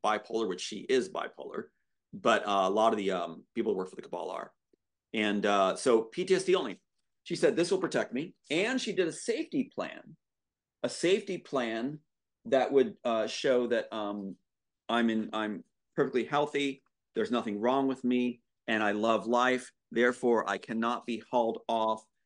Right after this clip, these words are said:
and said that I was some kind of mass murderer or something, right? So I'm just looking for that right now. Here it is, right here. So this is very, very key, and I'll tell you why.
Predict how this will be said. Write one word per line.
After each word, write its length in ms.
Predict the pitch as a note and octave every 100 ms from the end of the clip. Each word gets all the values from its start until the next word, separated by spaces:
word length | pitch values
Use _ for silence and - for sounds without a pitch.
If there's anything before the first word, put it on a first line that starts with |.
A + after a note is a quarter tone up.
| _
and 140 | A2 A2
said 200 | B2 G#2+
that 60 |
I 80 | G#2+
was 120 | G#2
some 120 | - A#2
kind 160 | A2
of 120 | F#2+ A2+
mass 480 | G#2 A2+ B2 -
murderer 480 | A#2 A2+ A2+ F#2 D2+
or 80 | -
something, 400 | - - - -
right? 220 | G2+ G2 - _ _ _ _ _
So 140 | B2
I'm 80 | A2+
just 160 | A#2+
looking 200 | B2 B2+
for 80 | A#2
that 160 | A2 F2+
right 200 | A2 G#2
now. 240 | A2+ A2 G2
Here 140 | B2+
it 40 | G#2
is, 60 |
right 160 | A#2+ G2
here. 180 | G2+ - _ _ -
So 60 |
this 180 | D3 F3+
is 120 | D#3
very, 320 | A#2+ F#3+ A#3 F3
very 200 | F3 D#3+
key, 200 | - D#3+
and 80 |
I'll 60 | C3
tell 160 | B2 C3
you 120 | A2+
why. 240 | G#2 E2+